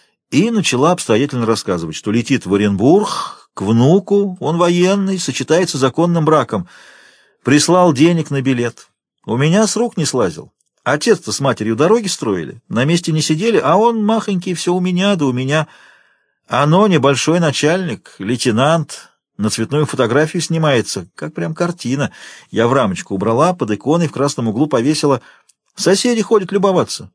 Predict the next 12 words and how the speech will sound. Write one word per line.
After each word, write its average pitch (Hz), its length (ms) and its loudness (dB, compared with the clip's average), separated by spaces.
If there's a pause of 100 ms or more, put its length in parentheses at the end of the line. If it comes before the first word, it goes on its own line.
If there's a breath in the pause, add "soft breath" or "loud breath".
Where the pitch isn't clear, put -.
(320)
Мальчонка 175 600 0
ведь 214 160 -4
его 214 160 4
помнили, 180 580 2
господи. 123 680 -6 (880 soft breath)
И 113 120 -2
так 151 320 -2
она 113 240 2
нежно, 117 560 0
обстоятельно 104 720 -2
всё 117 160 -2
рассказывала, 107 800 -4